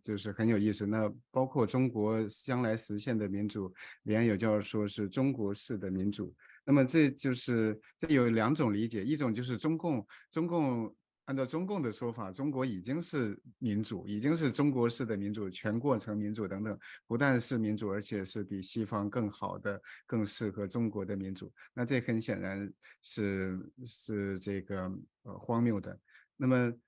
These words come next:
另外一种理解呢，就是中国将来实现的民主，它是符-，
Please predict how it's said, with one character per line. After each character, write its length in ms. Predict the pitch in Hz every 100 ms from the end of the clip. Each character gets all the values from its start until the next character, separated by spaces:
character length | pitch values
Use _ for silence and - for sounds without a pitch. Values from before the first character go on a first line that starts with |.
| _ -
另 120 | 175
外 160 | 175
一 80 | 151
种 160 | 120 104
理 140 | 110
解 120 | 113
呢， 140 | 101 98
就 140 | 110
是 260 | 101 107 101
中 240 | 143 147
国 240 | 143 120 120
将 200 | 135 131
来 160 | 110
实 180 | 113 113
现 160 | 113 120
的 100 | 104
民 200 | 101 110
主， 220 | 110 95
它 280 | - 131 135
是 260 | 135 117
符-， 220 | 101 -